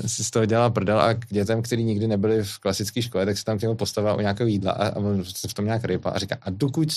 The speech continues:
to nesníš, tak se nezvedneš od toho stolu.“ A on se začal smát, protože... a ona to řekla fakt jako, že takým tím hustým hlasem, jako taková ta klasická uča. Prostě „Teď, dokud se ne-,“ a, a jemu to přišlo prostě s-, vtipný, protože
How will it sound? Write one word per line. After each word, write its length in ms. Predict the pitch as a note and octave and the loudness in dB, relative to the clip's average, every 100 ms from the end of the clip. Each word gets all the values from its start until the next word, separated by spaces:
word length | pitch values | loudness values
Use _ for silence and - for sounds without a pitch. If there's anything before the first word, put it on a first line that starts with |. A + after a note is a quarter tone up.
| - _ - | -6 _ -2
to 120 | C3 | 0
nesníš, 520 | G#2+ G#2 D#3+ F3+ F#3 | 2 2 2 2 2
tak 160 | C#3+ A#2+ | 0 0
se 80 | C3+ | 2
nezvedneš 340 | A#2 B2 B2 | 2 2 0
od 100 | B2 | 2
toho 100 | A#2+ | 0
stolu.“ 300 | - F#2 - | 2 0 0
A 40 | |
on 60 | A#2+ | 2
se 100 | C3 | 2
začal 180 | B2+ C#3 | 4 2
smát, 280 | B2+ D3 A#2+ | 4 2 2
protože... 340 | A2+ A2+ A#2+ A2+ - - - - _ | 0 2 2 2 -2 -6 -10 -14 _
a 80 | D#3 | 4
ona 120 | F3 | 6
to 80 | F#3 | 6
řekla 200 | F3+ F3+ | 4 4
fakt 160 | F3 | 4
jako, 180 | F3+ F3+ | 4 4
že 60 | E3 | 4
takým 200 | E3 F3 | 4 4
tím 100 | F3+ | 6
hustým 300 | E3 D#3+ F#3 | 6 4 4
hlasem, 260 | E3 F#3 D#3 | 6 6 4
jako 120 | D3 | 6
taková 180 | C#3+ C#3+ | 6 4
ta 100 | C#3+ | 4
klasická 360 | C3 B2 C3 | 2 2 2
uča. 160 | D3+ G#2 | 4 2
Prostě 200 | A2+ A#2+ A#2+ | 0 -2 0
„Teď, 160 | F#3 E3+ | 2 4
dokud 260 | E3+ F3+ | 2 4
se 80 | E3 | 4
ne-,“ 160 | D#3 - - | 2 2 0
a, 60 | |
a 280 | D3+ D#3 D#3 | 2 2 2
jemu 160 | E3 E3+ | 4 4
to 80 | E3+ | 2
přišlo 200 | D#3 D#3 | 2 0
prostě 200 | B2+ D#3+ | 0 0
s-, 320 | - - - A#2+ | -2 -6 -8 -10
vtipný, 400 | - F#3+ C3 A#2+ A#2+ - - - | -4 -2 0 0 -2 -6 -14 -4
protože 440 | C#3 C#3 D3+ C#3+ | 0 4 4 2